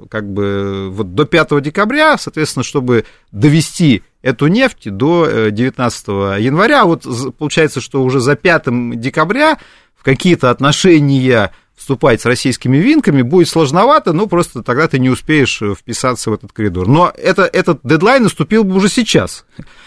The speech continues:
Вот, фактически, да он уже наступил, судя по статистике поставок в Европейский Союз, они действительно в октябре, э, начали еще больше сокращаться, то есть это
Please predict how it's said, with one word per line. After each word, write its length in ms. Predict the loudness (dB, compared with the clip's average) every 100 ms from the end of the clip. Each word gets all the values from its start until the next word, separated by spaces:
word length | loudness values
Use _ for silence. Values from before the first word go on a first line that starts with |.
| _ -2
Вот, 300 | 0 0 -2
фактически, 460 | -4 -2 -4 -2
да 100 | 0
он 100 | 2
уже 160 | 4 2
наступил, 520 | 0 -4 -6 -4 -2
судя 260 | -2 -2 -2
по 140 | -4
статистике 600 | -4 -4 -4 -4 -6 -6
поставок 640 | -6 -6 -2 0 0 -4 -6
в 40 | -6 -2 -2 0
Европейский 560 | 0 0 0 -2 -4 -6
Союз, 460 | -4 -2 -4 -6 -18 -20 _ -4
они 300 | 2 2 2
действительно 420 | -2 -4 -2 0
в 60 |
октябре, 500 | 0 -2 0 2 0 -2 -18 _ _
э, 540 | -6 -4 -2 -2 -2
начали 360 | 0 -2 -2 -2
еще 340 | 0 2 2
больше 280 | 2 -4 -4
сокращаться, 720 | -10 -6 -4 -2 -4 -2 -6
то 160 | -6 -12
есть 140 | -12
это 200 | -10 -10